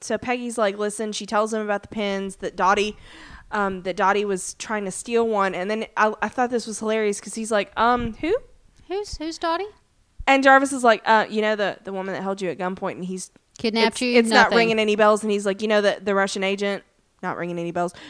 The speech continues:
Speaker 1: "You were wearing your brown tweed coat," and he was like, "Oh, the da-,
Speaker 2: Moleskin.
Speaker 1: the Russian ja-, uh,
Speaker 2: Mol-,
Speaker 1: dame."
Speaker 2: Moleskin.
Speaker 1: Yeah.
Speaker 2: Moleskin co-, oh, yeah.
Speaker 1: Yeah.
Speaker 2: I was just, oh, my God.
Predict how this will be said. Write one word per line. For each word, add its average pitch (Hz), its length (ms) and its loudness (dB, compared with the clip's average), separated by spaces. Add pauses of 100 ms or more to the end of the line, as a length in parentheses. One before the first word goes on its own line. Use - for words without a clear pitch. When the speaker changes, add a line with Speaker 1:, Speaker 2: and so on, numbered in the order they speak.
(120)
Speaker 1:
"You 269 140 -4
were 269 80 0
wearing 330 280 -2
your 262 100 -2
brown 220 360 -2
tweed 208 480 -10
coat," 190 320 -2
and 214 60 -4
he 247 60 -2
was 247 120 -2
like, 285 180 2
"Oh, 466 460 8
the 320 60 -2
da-, - 160 6
Speaker 2:
Moleskin. 415 300 6
Speaker 1:
the 359 60 2
Russian 392 420 6
ja-, 262 300 6 (120)
uh, 233 40 4
Speaker 2:
Mol-, 311 120 6
Speaker 1:
dame." 208 460 4
Speaker 2:
Moleskin. 302 640 0
Speaker 1:
Yeah. 214 280 8 (280)
Speaker 2:
Moleskin 320 460 -2
co-, 262 100 -2 (300)
oh, 403 460 8
yeah. 320 480 4
Speaker 1:
Yeah. - 180 0
Speaker 2:
I 247 60 -2
was 240 180 -6
just, - 340 -6
oh, 170 220 -8
my 147 160 -16
God. 98 460 -20